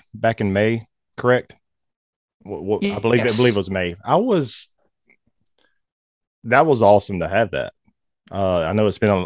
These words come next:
Speaker 1: a long time in the making, um, but I was a little disappointed because you could tell, just like what we're, they didn't wanna touch on certain issues. I understand there, there's a,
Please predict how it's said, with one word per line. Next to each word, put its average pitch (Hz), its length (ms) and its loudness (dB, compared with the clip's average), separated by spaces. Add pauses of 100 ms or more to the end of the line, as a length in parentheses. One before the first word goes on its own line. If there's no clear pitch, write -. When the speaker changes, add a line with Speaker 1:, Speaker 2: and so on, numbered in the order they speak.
Speaker 1:
a 90 80 -6
long 104 300 2
time 98 560 0 (260)
in 104 100 -2
the 92 60 0
making, 82 500 -2 (240)
um, 95 600 0 (260)
but 117 140 4
I 135 60 6
was 156 160 6
a 131 40 4
little 160 420 4
disappointed 113 960 0
because 110 640 -2 (840)
you - 300 -8
could 127 160 4
tell, 135 460 8
just 110 240 -6
like 120 160 0
what 113 160 -4
we're, 104 280 -2 (1300)
they 120 200 2
didn't 131 240 4
wanna 113 160 0
touch - 580 -4
on 104 180 -2
certain 98 360 -2
issues. 71 600 -6 (160)
I 113 60 0
understand 127 760 2
there, 107 140 0
there's 104 320 -2
a, 95 260 0